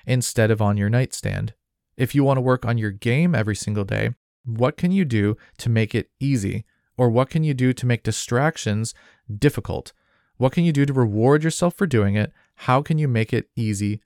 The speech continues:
and fun? The huge difference between this and motivation is that optimizing your environment is one hundred percent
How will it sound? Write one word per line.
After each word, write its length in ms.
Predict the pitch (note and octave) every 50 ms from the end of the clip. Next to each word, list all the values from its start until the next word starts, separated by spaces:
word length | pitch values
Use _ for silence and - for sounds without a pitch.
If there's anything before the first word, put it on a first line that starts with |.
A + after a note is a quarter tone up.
| _ _
and 160 | - G#2+ G#2
fun? 500 | - - - - D#3 A2+ - D2+ C3+ - - _ _ _ _ _
The 140 | - A#2 B2
huge 460 | - - C#3 D3+ F3+ F3+ C#3 A2 G2+
difference 500 | G2+ B2 D3+ - - A2+ G2 G#2 G#2+ -
between 520 | - - - - - A#2 A#2 A2+ G#2+ G2+
this 280 | G2+ A#2 C#3+ - - - _ _ - _ _ _
and 160 | - A#2+ A#2+ A#2+
motivation 600 | A#2 A2 A2 F#2+ G2+ G#2+ C3+ F3 - - G#2 G2+
is 100 | G2 G2+
that 160 | A2+ - - _ -
optimizing 640 | B2 C#3+ F#3+ G3 - - D#3 C#3+ C#3 B2+ C3 B2 B2
your 160 | A#2 A#2 A2+
environment 580 | A2 G#2+ G#2+ A2 A#2 A#2+ A2 G2 G#2 A2 - - _ _ _ _ -
is 240 | B2 B2+ A#2+ - - _ _ _
one 380 | _ G#2+ G#2 G#2 A2+ A#2+ B2 A#2+
hundred 640 | A2+ - - - - - D3+ E3 F3 D#3 C#3+ A#2+ -
percent 500 | - B2 A2 - - G2+ G2 G2 -